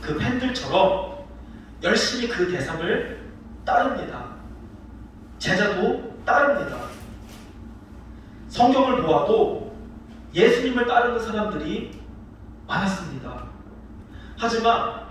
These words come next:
구분적인 차이가 있었습니다. 팬은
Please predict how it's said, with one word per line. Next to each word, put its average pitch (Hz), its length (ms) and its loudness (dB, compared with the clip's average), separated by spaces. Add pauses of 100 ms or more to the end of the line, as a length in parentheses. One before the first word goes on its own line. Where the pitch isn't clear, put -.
(760)
구분적인 208 560 4
차이가 - 480 0
있었습니다. 120 760 -6 (1700)
팬은 247 680 0